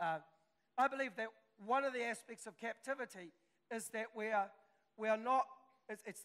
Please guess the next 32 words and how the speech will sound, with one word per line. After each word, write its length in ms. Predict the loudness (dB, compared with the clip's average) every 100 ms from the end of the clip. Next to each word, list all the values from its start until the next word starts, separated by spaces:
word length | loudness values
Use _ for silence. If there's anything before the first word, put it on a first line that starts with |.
| -14
it's 200 | -12 -12
the 100 | -14
space 500 | -8 -2 -2 -4 -8
between 420 | -12 -4 -4 -4 -8 _ _ -6
where 160 | 0 4
we 160 | 6
are 160 | 6 4
today 480 | -2 2 4 4 2
and 100 | -6
where 120 | -6
God 300 | -4 2 2
has 140 | 2 -6
called 260 | -6 -6
us 120 | -6 -12
to 100 | -10
be 120 | -10
in. 180 | -10 -12 _ _ _ _ _ _ _ _ _ _ _ _ _ _ _ _ _ _ _ _ _ -8
Uh, 100 | -8 -8 _ _ _ _ _ _ _ 2
God's 260 | 4 2 0
plans 300 | 2 2 0
for 120 | 0 2
our 120 | 4
life 280 | 4 4 0 -14 _ _ _ _ _ _ -6
are 40 |
never 260 | 2 2 2
to 160 | -4
remain 360 | -4 -2 0 -2
static. 460 | -6 -4 -2 -2 -4 -2
God's 240 | 0 -2 -8
plan 240 | -6 -6 -6
is 120 | -6 -2
always 500 | 0 0 -2 -8